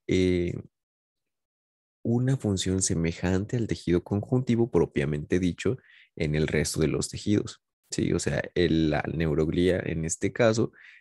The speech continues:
ayuda a transmitir los im-, los, este, nutrimentos necesarios a las células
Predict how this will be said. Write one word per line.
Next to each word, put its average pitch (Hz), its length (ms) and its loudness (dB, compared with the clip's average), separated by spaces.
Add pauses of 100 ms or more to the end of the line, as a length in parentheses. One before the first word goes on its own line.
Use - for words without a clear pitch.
(120)
ayuda 104 600 2 (880)
a 82 280 -2 (160)
transmitir 85 880 0 (180)
los 80 500 -2
im-, - 320 0
los, 78 360 2
este, - 600 -4 (520)
nutrimentos 92 640 2
necesarios 92 640 2
a 82 60 0
las - 160 -4
células 82 560 -2